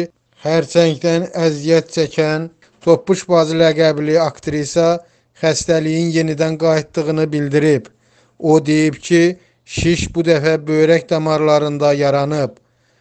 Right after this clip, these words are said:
"Təəssüf ki, yenidən xərçəngə yoluxmuşam. Böyrək damarlarımda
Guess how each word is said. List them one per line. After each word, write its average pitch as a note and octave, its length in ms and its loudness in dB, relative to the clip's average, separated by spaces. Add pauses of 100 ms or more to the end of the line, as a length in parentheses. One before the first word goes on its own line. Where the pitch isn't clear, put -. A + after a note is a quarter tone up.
(180)
"Təəssüf D3+ 520 -2
ki, F3+ 180 2 (480)
yenidən D#3 540 0
xərçəngə D3+ 720 -2
yoluxmuşam. D3 760 -4 (380)
Böyrək D3 440 2
damarlarımda D#3+ 840 2